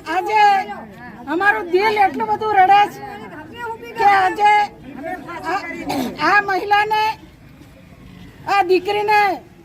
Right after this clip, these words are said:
ન્યાય આપવા માટે કામકાજ છોડીને અમે બધા અહીંયા આવ્યા છે. ત્યારે ફૂલ જેવી દીકરી, છ વર્ષની દીકરીને ન્યાય મળે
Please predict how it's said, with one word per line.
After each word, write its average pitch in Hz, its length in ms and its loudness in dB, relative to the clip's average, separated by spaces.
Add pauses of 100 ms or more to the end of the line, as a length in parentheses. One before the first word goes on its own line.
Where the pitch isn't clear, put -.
(160)
ન્યાય 381 380 4
આપવા 403 360 0
માટે 392 400 0
કામકાજ 392 520 -2
છોડીને 381 400 -4
અમે 370 200 0
બધા 359 240 0
અહીંયા 349 260 0
આવ્યા 311 260 2
છે. - 140 -12 (560)
ત્યારે 392 340 4
ફૂલ 466 260 -4
જેવી 427 280 -2
દીકરી, 392 380 -6
છ 494 260 2
વર્ષની 415 380 4
દીકરીને 370 640 -6 (580)
ન્યાય 349 320 4
મળે 403 480 4